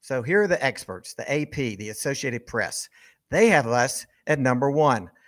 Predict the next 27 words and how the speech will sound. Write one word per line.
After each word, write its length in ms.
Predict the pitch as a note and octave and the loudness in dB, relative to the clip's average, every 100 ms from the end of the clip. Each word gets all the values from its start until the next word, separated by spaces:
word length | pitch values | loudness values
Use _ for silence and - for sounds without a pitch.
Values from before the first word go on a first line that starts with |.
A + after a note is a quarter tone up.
| - | -12
And 80 | A#2+ | -4
let 80 | C3 | -2
me 80 | C3 | -2
just 200 | C3 A#2 | -2 -2
read 240 | A#2+ B2+ | -2 0
the 80 | C3+ | 4
rest, 380 | D3+ A2+ - - | 4 4 2 -4
followed 420 | - A#2+ C3 B2 | 2 4 4 4
by 160 | B2 B2 | 4 4
the 100 | B2+ | 2
usual 320 | B2 A#2+ C3+ | 0 -2 -2
suspects. 760 | E3 D#3+ - F#2+ D2 - - _ _ _ _ _ | 4 4 4 -8 -10 -12 -18 _ _ _ _ _
Oh, 300 | - C4 F3+ | 6 8 8
Ohio 340 | D3 D#3+ F3+ F#3+ | 8 6 6 4
State 340 | - - C#4 | 0 2 2
at 120 | G#3+ | 2
number 220 | D3 B2+ | 0 0
two. 360 | A#2 C#3 G#2+ F#2 - _ _ _ | -2 -2 -4 -4 -12 _ _ _
Bama 320 | B2 C3+ D#3+ D#3 | 2 2 4 4
moves 240 | D3+ C3 | 2 2
back 260 | C3+ C3 - | 2 2 2
to 60 | |
three, 480 | D3+ E3+ F#3 C#3 F#2+ - | -8 -2 2 0 -2 -4
followed 280 | A2+ A2+ | -2 -2
by 140 | G2+ G#2 | -6 -8
Clemson, 600 | - C3 C3+ - F#3+ F#3+ - _ _ | -8 -6 -4 -4 -4 -4 -10 _ _
Michigan, 680 | A2+ B2 F3 E3+ C3+ C#3 E3+ | -2 2 2 2 0 0 0